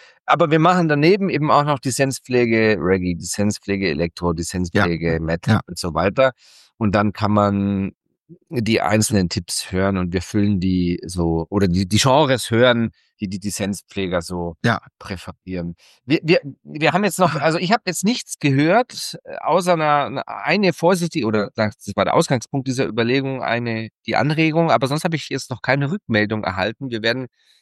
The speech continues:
Speaker 1: aber noch mal, oder werden jetzt mal auch eine Umfrage starten.
Speaker 2: Stimmt, das wollten wir
Speaker 1: Was
Speaker 2: auch, glaub ich, ne?
Speaker 1: Hörerinnen und
Speaker 2: Ja.
Speaker 1: Hörer dazu denken, ja.
Speaker 2: Haben wir wieder
Speaker 1: Aber gut,
Speaker 2: angekündigt
Speaker 1: vielen
Speaker 2: und
Speaker 1: Dank für die Recherche, Sebastian.
Speaker 2: Ja.
Speaker 1: Sehr, ähm,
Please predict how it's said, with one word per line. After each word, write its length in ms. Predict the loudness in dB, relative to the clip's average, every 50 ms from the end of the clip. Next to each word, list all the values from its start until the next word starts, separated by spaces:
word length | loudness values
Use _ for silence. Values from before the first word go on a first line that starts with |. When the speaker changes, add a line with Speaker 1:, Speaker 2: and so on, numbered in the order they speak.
| _ _ _ _ _ _ _ _ -6
Speaker 1:
aber 140 | -2 0 0
noch 220 | 0 0 -2 0
mal, 500 | 2 4 4 6 6 4 4 2 0 -2 _ -8
oder 240 | -2 0 0 2
werden 240 | 2 2 2 2 2
jetzt 380 | 2 2 0 0 -2 -12 _ -2
mal 400 | 0 2 2 2 2 2 0 0 _ _ _ _ -8
auch 80 | -8 -4
eine 140 | -2 -2
Umfrage 560 | -2 -4 -4 -2 0 0 0 0 0 -4 -4 -4
starten. 720 | -8 -12 -6 -2 0 0 0 -2 -4 _ -8 -8 -6 -6 -6
Speaker 2:
Stimmt, 280 | -2 0 2 2 2 2
das 140 | 0 2 2
wollten 240 | 2 2 2 2 2
wir 80 | 2
Speaker 1:
Was 100 | 0 0
Speaker 2:
auch, 40 | 0
glaub 240 | 0 0 0 0 0
ich, 120 | 0 0
ne? 160 | 2 2 2 0
Speaker 1:
Hörerinnen 300 | -2 -6 -6 -8 -10 -12 _ _ -14
und 180 | -12 -12 -12 _ -4
Speaker 2:
Ja. 140 | 0 2 4
Speaker 1:
Hörer 460 | 4 4 2 2 2 2 0 0 -2
dazu 180 | -4 -6 -8 -8 _ -14
denken, 360 | -12 -10 -10 -12 -12 -14 _ -20 -20 _ _ -20
ja. 80 | -20 -20 _ _ _ _ _ -8
Speaker 2:
Haben 200 | -4 -2 -2 0
wir 60 | 0
wieder 160 | 0 0 0
Speaker 1:
Aber 80 | 0 -2
gut, 100 | -2 0 2 2
Speaker 2:
angekündigt 300 | 4 4 4 4 4 2
Speaker 1:
vielen 100 | 0 2
Speaker 2:
und 60 | 2
Speaker 1:
Dank 160 | 2 0 0
für 80 | 2 0
die 80 | 2
Recherche, 500 | 2 0 2 2 2 0 0 -2 -6 -8 -8
Sebastian. 580 | -6 -2 0 2 2 0 0 -4 -4 -6 -6
Speaker 2:
Ja. 40 | -6
Speaker 1:
Sehr, 380 | -4 0 0 0 0 0 -2 -4
ähm, 400 | -4 -4 -4 -4 -4 -6 -10